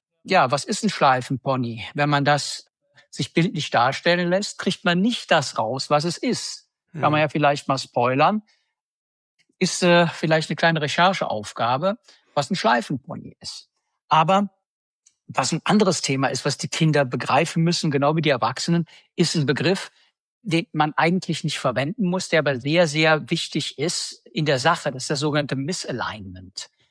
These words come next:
Speaker 1: Misalignment bedeutet, dass die K I eigenständig interpretiert und das, was sie interpretiert, etwas anderes ist,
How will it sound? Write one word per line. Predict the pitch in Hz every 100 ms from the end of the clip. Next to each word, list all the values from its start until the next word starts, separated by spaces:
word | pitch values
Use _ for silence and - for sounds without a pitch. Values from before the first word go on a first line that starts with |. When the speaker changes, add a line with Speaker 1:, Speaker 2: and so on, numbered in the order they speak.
| _ _
Speaker 1:
Misalignment | 156 214 - 156 113 113 139 165 175
bedeutet, | - 123 123 139 214 - 147 202 - _ _ _ _ _
dass | - 151 156 - - _ _ -
die | 143
K | 147 143 -
I | 160 175 -
eigenständig | - 180 214 208 - 170 165 151
interpretiert | 165 151 147 - 135 - 170 226 247
und | 139
das, | 131 - -
was | 127 156
sie | 262
interpretiert, | - 180 123 - 135 120 - 135 170 -
etwas | 143 143 - -
anderes | 160 208 190 135 - -
ist, | 180 - -